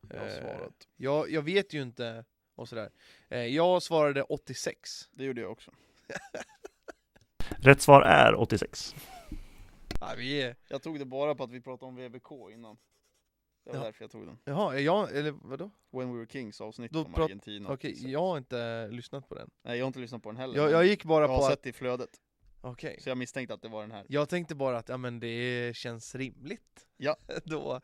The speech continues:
Speaker 1: Ja.
Speaker 2: när det kommer till ålder. Eh, den här tröjan tycker jag är ganska nice.
Speaker 1: Ja.
Speaker 2: Clean, tycker jag. Eh, det ser dock lite ut om man kollar på vänsterarmen, eh, att det är typ en pyjamas.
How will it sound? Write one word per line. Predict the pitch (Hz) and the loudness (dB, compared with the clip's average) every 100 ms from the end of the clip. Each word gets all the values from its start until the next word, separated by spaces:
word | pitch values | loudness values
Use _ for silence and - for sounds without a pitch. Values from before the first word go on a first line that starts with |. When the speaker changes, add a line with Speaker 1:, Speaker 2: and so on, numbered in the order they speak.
| - | -10
Speaker 1:
Ja. | 139 135 | -10 -8
Speaker 2:
när | 131 | -8
det | 127 | -6
kommer | 127 | -6
till | 120 | -6
ålder. | 120 110 117 _ _ _ | -8 -8 -16 _ _ _
Eh, | 139 151 147 | 2 2 2
den | 156 | 2
här | 185 | 0
tröjan | 214 277 247 | 2 0 0
tycker | 208 | 0
jag | 165 | 0
är | |
ganska | 139 123 | 0 -2
nice. | 123 143 - - - | -4 -4 -6 -18 -6
Speaker 1:
Ja. | 143 135 - _ | -4 -4 -10 _
Speaker 2:
Clean, | 165 180 180 151 - | -4 -4 -4 -8 -10
tycker | 147 135 | -8 -4
jag. | 139 - _ _ | -6 -8 _ _
Eh, | 131 135 135 131 127 - | -4 -2 -2 -2 -4 -6
det | 143 | -8
ser | - | -6
dock | 208 - | -8 -8
lite | 180 214 - - | -12 -12 -12 -12
ut | 135 135 | -10 -8
om | |
man | 131 135 | -8 -4
kollar | 139 117 | -4 -4
på | 120 | -4
vänsterarmen, | 139 123 - 104 156 101 107 - - - - | -4 -6 -6 -6 -6 -14 -16 -20 -20 -20 -20
eh, | - 95 95 - | -14 -10 -10 -10
att | - 117 - _ _ | -10 -14 -14 _ _
det | - 117 | -12 -12
är | |
typ | 110 117 113 | -12 -14 -14
en | |
pyjamas. | 104 - - - 160 | -12 -10 -10 -12 -18